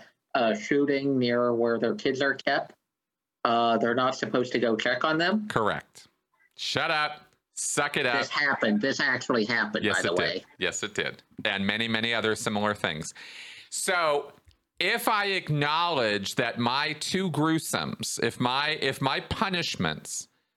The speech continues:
Speaker 2: that I am meting out on you, right, are hurting you,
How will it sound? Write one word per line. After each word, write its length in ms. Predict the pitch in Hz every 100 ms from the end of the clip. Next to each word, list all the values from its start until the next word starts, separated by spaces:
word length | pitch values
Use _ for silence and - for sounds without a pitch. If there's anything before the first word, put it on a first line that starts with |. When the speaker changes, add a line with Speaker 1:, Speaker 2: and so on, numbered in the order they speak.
| -
Speaker 2:
that 120 | 117
I 140 | 120
am 220 | 131 110 107
meting 340 | 139 160 156
out 300 | 135 131 123 -
on 220 | 98 92
you, 440 | 92 87 80 85
right, 380 | 90 92 107 127 - - _ _ _ _ 123
are 580 | 120 123 123 123 123 - _ -
hurting 640 | - 160 196 180 170 160
you, 580 | 147 143 143 143 147 143